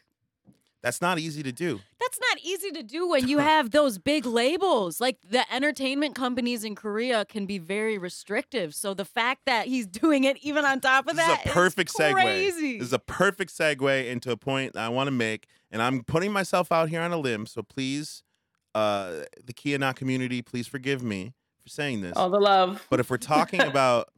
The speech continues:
Speaker 1: me getting into K-pop, then we also have to talk about how it took me a really long time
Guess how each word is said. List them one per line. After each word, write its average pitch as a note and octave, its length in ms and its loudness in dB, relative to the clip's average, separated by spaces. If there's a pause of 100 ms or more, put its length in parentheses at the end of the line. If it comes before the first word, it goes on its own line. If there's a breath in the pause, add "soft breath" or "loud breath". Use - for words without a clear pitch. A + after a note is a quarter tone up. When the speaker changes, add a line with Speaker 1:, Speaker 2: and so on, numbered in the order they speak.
(100)
Speaker 1:
me B2 220 -2
getting B2 260 -2
into A#2 200 -6
K-pop, A#2+ 480 -2
then G#2 120 -8
we G#2 80 -4
also A#2+ 280 -4
have B2 80 -6
to - 80 -20
talk A2+ 240 -6
about G#2 320 -6 (400)
how G#2+ 180 -2
it F#2 80 -12
took B2 160 -14
me A#2 120 -4
a G2+ 40 -6
really A#2 300 -4
long G#2 240 -4
time C#2 320 -16